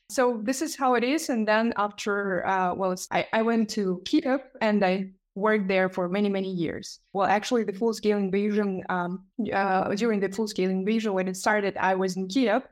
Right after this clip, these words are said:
and I didn't expect it to happen. So I was like, "Mm, I, I would be staying there," you know? But then in a week, I realized that I'm not as brave as I thought about myself, and, uh, I fled the country. So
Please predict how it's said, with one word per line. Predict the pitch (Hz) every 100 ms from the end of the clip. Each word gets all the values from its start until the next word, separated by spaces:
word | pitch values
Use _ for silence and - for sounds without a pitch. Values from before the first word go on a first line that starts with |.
| _ _ _
and | 214 208 208
I | 196
didn't | 196 226 202
expect | 196 233 214 214
it | 196
to | 185
happen. | 180 180 175
So | - 196
I | 196 202
was | 208
like, | 196 170 - -
"Mm, | 359 - -
I, | 285 -
I | 339
would | 311 214
be |
staying | 226 - 233 208
there," | 208 214 175
you | 165
know? | 185 196 208 _ _ _
But | 208 214
then | 226 247
in | 226 220
a |
week, | 208 233 233
I | 202
realized | 208 226 220 208 208 -
that | 202 202
I'm | 208 208 208
not | 208 208 208
as | 196 190
brave | 196 196 196 254 - -
as | 220 208
I | 190
thought | 190 202 196
about | 175 165
myself, | 180 175 247 240 254 202
and, | 190 185 180
uh, | 175 165 - - - -
I | 208 208
fled | 208 190 185
the |
country. | - - - - 202
So | 202 208 196 185 185